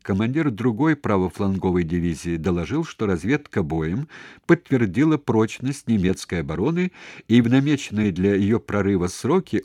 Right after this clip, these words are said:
он не укладывается, не успел подтянуть артиллерию и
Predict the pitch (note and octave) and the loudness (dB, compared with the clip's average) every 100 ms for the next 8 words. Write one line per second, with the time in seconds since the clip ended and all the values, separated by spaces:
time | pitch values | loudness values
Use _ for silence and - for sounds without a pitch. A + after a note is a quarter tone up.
0 | - B2 D3 C#3+ C3+ - C3+ - B2+ G#2+ | 0 0 0 0 -2 -2 -4 -2 -2 -2
1 | D#2 D2+ C#2 - - E2+ - F2+ A#2+ C#3+ | -2 -6 -8 -10 -10 -8 -6 0 2 2
2 | - C#3+ C#3 - G#2+ - G#2+ A2+ - G#2+ | 0 0 0 0 -6 -4 -2 -2 -2 -4
3 | F#2 - E2+ D#3 F3 F3+ E3 - - - | -4 -4 0 2 4 2 0 -8 -20 -12
4 | - A2+ D#3+ E3 | 2 4 6 4